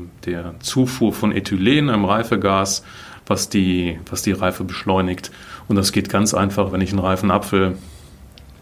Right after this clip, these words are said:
äh, mit in eine Plastiktüte lege oder eine Papiertüte lege, die Tüte dann schließe und dann das Steinobst mit dem, mit dem Apfel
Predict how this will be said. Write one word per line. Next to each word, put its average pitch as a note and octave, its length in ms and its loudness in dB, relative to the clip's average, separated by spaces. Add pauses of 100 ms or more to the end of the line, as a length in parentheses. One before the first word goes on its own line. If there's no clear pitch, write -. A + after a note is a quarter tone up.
(240)
äh, G2 220 2
mit F#2+ 240 0
in F#2+ 200 0
eine F#2 200 0
Plastiktüte A2+ 640 0
lege F#2+ 400 2 (460)
oder G2+ 100 2
eine F#2+ 160 2
Papiertüte A2 560 0
lege, G2 280 4
die F2+ 80 0
Tüte G#2 200 0
dann F#2 160 2
schließe G2+ 480 0
und F#2 200 -2
dann F#2 140 0
das F2 120 -4
Steinobst G2 640 0
mit F#2+ 120 0
dem, F#2 160 0
mit F2+ 120 -4
dem G2 100 -2
Apfel G2 460 2